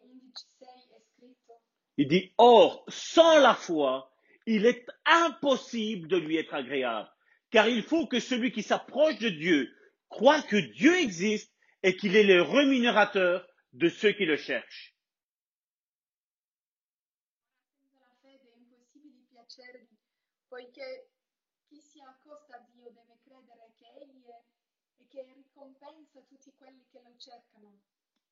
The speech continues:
Speaker 2: Donc on voit un ingrédient qu'on doit avoir la foi.
Speaker 1: Eh, che dobbiamo avere la fede.
Speaker 2: Ça, c'est notre premier point, la foi, il nous
Speaker 1: Questo è
Speaker 2: faut.
Speaker 1: il nostro primo punto, la fede.
Speaker 2: Parce que sans la foi, c'est déjà impossible de lui plaire.
Speaker 1: Perché senza la fede è impossibile piacere a Dio.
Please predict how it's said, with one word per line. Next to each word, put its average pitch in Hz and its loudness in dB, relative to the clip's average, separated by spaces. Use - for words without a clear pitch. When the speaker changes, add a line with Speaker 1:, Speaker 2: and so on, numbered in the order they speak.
Speaker 2:
Donc 226 -4
on 233 0
voit 214 0
un 214 0
ingrédient 214 0
qu'on 175 -2
doit 185 6
avoir 165 0
la 151 0
foi. 131 -6
Speaker 1:
Eh, - -20
che 254 -20
dobbiamo 254 -20
avere 254 -20
la 240 -20
fede. - -20
Speaker 2:
Ça, 220 -2
c'est 208 0
notre 156 -4
premier 175 2
point, 170 0
la 147 2
foi, 160 -2
il 110 -8
nous 101 -14
Speaker 1:
Questo 107 -16
è 95 -14
Speaker 2:
faut. - -18
Speaker 1:
il - -20
nostro - -20
primo 277 -20
punto, 240 -20
la - -20
fede. - -20
Speaker 2:
Parce - -6
que 185 4
sans 208 4
la 202 6
foi, 214 -4
c'est 185 -6
déjà 156 0
impossible 160 -6
de 143 -4
lui 135 -6
plaire. 107 -8
Speaker 1:
Perché - -20
senza - -20
la 240 -20
fede 262 -20
è 233 -20
impossibile 226 -20
piacere 220 -20
a 220 -20
Dio. 220 -20